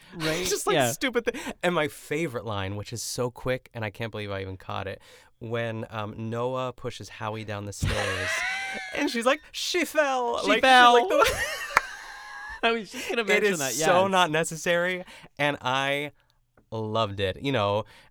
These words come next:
Speaker 1: it, you, like, "You smell good, Abercrombie and Fitch, fierce," as he's walking up the stairs.
Speaker 2: Right.
Speaker 1: I just
Speaker 2: Which
Speaker 1: And
Speaker 2: tells you
Speaker 1: yeah.
Speaker 2: so much, 'cause guys who still wear fierce are, uh, uh, men at Fire, on Fire
Speaker 1: A
Speaker 2: Island
Speaker 1: specific
Speaker 2: at,
Speaker 1: breed,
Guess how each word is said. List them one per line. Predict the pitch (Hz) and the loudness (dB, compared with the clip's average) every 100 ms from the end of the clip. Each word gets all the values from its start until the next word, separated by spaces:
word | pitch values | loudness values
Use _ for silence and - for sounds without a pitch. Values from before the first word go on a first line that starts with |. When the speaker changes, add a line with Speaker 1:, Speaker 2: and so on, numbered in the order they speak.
| - | -8
Speaker 1:
it, | 139 | -6
you, | 139 127 | -2 -2
like, | 117 | -2
"You | 151 | -6
smell | 180 220 143 | -4 -4 -2
good, | 113 113 | -2 -2
Abercrombie | - 139 135 131 123 113 | -4 -6 -6 -4 -4 -4
and | 113 | -6
Fitch, | - - 127 - | -6 -4 -4 -6
fierce," | - - 147 131 127 151 - | -16 -12 -8 -6 -4 -6 -6
as | 120 | -8
he's | 113 | -6
walking | 110 110 120 110 | -4 -4 -4 -6
up | 107 | -6
the | - 110 | -6 -8
stairs. | 170 180 180 | -6 -4 0
Speaker 2:
Right. | 180 180 165 135 | 0 2 2 2
Speaker 1:
I | 123 127 | 0 -2
just | 107 117 160 175 - - - - - - - | -4 -6 -4 -4 -8 -12 -14 -16 -20 -20 -4
Speaker 2:
Which | 160 - - _ - | -4 -4 -12 _ -2
Speaker 1:
And | 180 | 2
Speaker 2:
tells | 156 143 | 2 2
you | 113 | 0
Speaker 1:
yeah. | 135 117 | 0 2
Speaker 2:
so | 120 | 2
much, | 98 92 80 - | 2 -2 -4 -6
'cause | 107 - | -8 -2
guys | 123 131 131 | 0 0 -2
who | 110 | -6
still | - 113 92 | -2 0 0
wear | 90 87 | 0 -4
fierce | - 95 82 76 - | -6 -6 -6 -8 -10
are, | 90 90 82 | -6 -6 -4
uh, | 80 78 _ - _ _ _ | -8 -10 _ -20 _ _ _
uh, | - 90 - | -8 -8 -8
men | 127 123 135 143 156 | -12 -6 -2 -2 -2
at | 151 104 113 | -6 -6 -8
Fire, | - 131 143 | -4 0 0
on | - 120 | 2 0
Fire | 120 147 147 | 2 4 4
Speaker 1:
A | 117 | 4
Speaker 2:
Island | 117 110 104 | 2 0 -2
Speaker 1:
specific | 101 107 127 - | -4 -4 -6 -4
Speaker 2:
at, | 117 | -2
Speaker 1:
breed, | 123 98 95 | -2 -4 -8